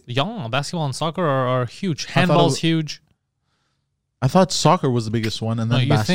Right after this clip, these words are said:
Speaker 2: basketball.
Speaker 1: only c-, after the Euro, soccer became big. Soccer's always been big, but
Speaker 2: Yeah.
Speaker 1: basketball was, like, our big accomplishment 'cause we're always, like, in the top ten, top five in the world and shit. They're
Speaker 2: Oh,
Speaker 1: good at
Speaker 2: shit.
Speaker 1: basketball. Yeah. They love basketball. Basketball, you make money. Basketball, they have leagues. They, the Euro League, Greek teams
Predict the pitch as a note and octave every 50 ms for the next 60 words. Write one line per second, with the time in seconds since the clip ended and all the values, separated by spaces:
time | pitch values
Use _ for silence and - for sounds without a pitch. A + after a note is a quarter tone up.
0 | F#3 E3 - D#3+ E3+ F#3 G3 G#3 F3+ - - - D#3+ D#3+ - - E3 C#3+ C3+ B2+
1 | C#3+ D#3+ D#3+ D3 B2 - - C3+ C#3 - - B2+ C3 A#2+ - C3+ B2+ B2 - -
2 | - G#3+ F#3 F3 E3+ F3+ E3 D3 C#3 C3 C3 D3 C3+ A#2 A#2 _ _ _ _ _
3 | _ _ C#3 C3 A#2+ - C#3+ - B2 A2+ E3+ E3 D#3 D3+ C#3+ B2+ C3 - B2+ B2
4 | A#2+ C#3+ C3+ B2+ A#2 - C3+ C3+ B2 B2+ B2+ - - B2 - - - - A#2+ C3
5 | C#3 C#3 C#3+ D3 C#3+ B2+ B2+ A#2 - C3 B2 A#2+ - - B2 A#2 - - C3 B2+
6 | - A#2+ A#2 - - B2+ B2 B2 A#2+ A#2 A#2+ B2+ C3 C3 B2 B2 B2+ A#2+ - C3+
7 | B2+ D3+ A3+ C#4 D#3 D3 C3 B2 B2+ C3+ D4 E4 - A2+ A2+ A#2+ - _ - B2+
8 | B2+ A#2+ - C3 _ _ _ _ _ _ _ _ _ _ _ _ _ _ _ _
9 | - C3+ C#3 D3+ D#3 C3+ B2+ A#2 - - B2 A#2 A#2 A#2 - - A3 A3 - B3
10 | G3+ E3 E3 F3 F#3+ D#3+ F3+ G#3 F3+ C3 A2+ C3 C#3+ - - C#3 C3 C3 D3 C3+
11 | B2 B2 D3 D#3+ D3 B2+ C3+ B2 B2 A#2 A2+ A#2+ A#2 A2+ B2 C#3 D3+ D3 C3+ C3+
12 | C#3 C3+ C3+ C3 C3+ C3 C3+ C3 B2+ _ - C3+ C3 A#2